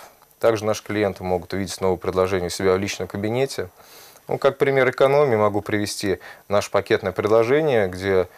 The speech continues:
а, включены такие продукты, как и домашний интернет, и интерактивное телевидение. И третий продукт, как мобильная телефония, дается неким бонусом нашим клиентам. То есть, по сути, человек платит за две услуги и получает телефон в подарок.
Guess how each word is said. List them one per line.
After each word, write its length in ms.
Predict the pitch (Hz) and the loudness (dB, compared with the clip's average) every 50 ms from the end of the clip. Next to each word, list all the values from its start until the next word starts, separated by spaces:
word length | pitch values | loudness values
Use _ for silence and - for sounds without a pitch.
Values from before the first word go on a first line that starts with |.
| - - - - - - - - _ _ _ | -20 -20 -20 -20 -20 -20 -20 -20 _ _ _
а, 580 | 92 87 87 87 87 87 90 87 87 87 85 85 | -6 -4 -2 -2 -2 -2 -2 -2 -2 -2 -2 -4
включены 380 | - - 107 95 - - 95 | -6 -8 -8 -8 -8 -6 -6
такие 240 | 92 95 - - 98 | -6 -6 -6 -6 -6
продукты, 460 | - 98 92 95 95 98 - - - | -2 -2 -2 -2 -2 -4 -10 -10 -10
как 240 | - - 82 80 - | -6 -4 -4 -4 -4
и 60 | 87 | -2
домашний 400 | 85 92 92 92 90 - - 85 | -2 0 0 0 -2 -4 -6 -8
интернет, 520 | 87 - 104 101 113 127 131 143 - - - - - - | -6 -2 -2 0 2 2 2 0 0 -4 -16 -20 -14 -10
и 60 | 92 | -8
интерактивное 580 | 87 85 - 92 92 90 - - 127 131 135 | -8 -4 -2 -2 -2 -2 0 0 0 0 0
телевидение. 720 | 120 - 120 110 113 113 113 101 101 101 101 95 90 87 - _ _ - - - _ | -2 -2 -4 -2 -2 0 -2 -2 -2 -2 -2 -2 -2 -4 -6 _ _ -20 -20 -16 _
И 80 | - 92 | -8 -4
третий 300 | - 110 107 98 - 98 | 0 0 0 0 -2 -2
продукт, 440 | - 107 113 117 139 165 170 - - | 2 2 2 2 2 -2 -6 -6 -4
как 320 | - - 110 101 - - - | 0 0 0 0 0 -4 -6
мобильная 480 | 101 101 110 110 110 123 113 110 107 | -2 0 0 2 2 2 2 2 0
телефония, 600 | 101 - 113 104 101 - 113 104 104 104 101 90 | 0 0 -2 -2 0 0 0 2 2 2 0 0
дается 420 | 85 90 92 110 135 135 - - 101 | 0 2 2 4 2 2 0 -4 -4
неким 300 | 107 110 - 101 98 95 | -4 -4 -6 -6 -4 0
бонусом 420 | 101 101 95 90 - - 80 78 | 2 2 2 2 -2 -4 -6 -6
нашим 260 | 80 82 - - 85 | -8 -8 -10 -12 -12
клиентам. 500 | - 90 92 95 92 85 78 - - - - - - - - - - - - - | -8 -4 -2 -2 -2 -2 -4 -6 -12 -16 -18 -18 -20 -20 -20 -20 -20 -14 -8 -8
То 40 | |
есть, 120 | 92 - - | -6 -4 0
по 120 | - 113 | 0 0
сути, 280 | - - 156 151 - 107 | 2 0 -2 -4 -4 -4
человек 300 | - - 95 95 - - | -2 0 0 0 0 0
платит 380 | - 95 90 - - - - - - | 0 0 0 0 -2 -8 -12 -14 -14
за 200 | - - 87 87 | -8 -4 -4 -4
две 140 | 90 95 95 | -2 -2 -4
услуги 460 | 90 - - 151 180 180 180 160 127 - _ - - | -4 -4 -4 -6 -4 -2 -2 -4 -4 -6 _ -16 -16
и 40 | - | -14
получает 460 | - - - - - - 117 123 - | -10 -8 -8 -4 0 0 0 2 0
телефон 460 | - - 87 87 - - 98 98 98 | -2 -8 -10 -8 -4 -2 -2 -2 -2
в 100 | 92 - | -4 -4
подарок. 500 | - 92 87 85 82 82 - - - - | -4 -2 0 0 0 -2 -2 -4 -10 -20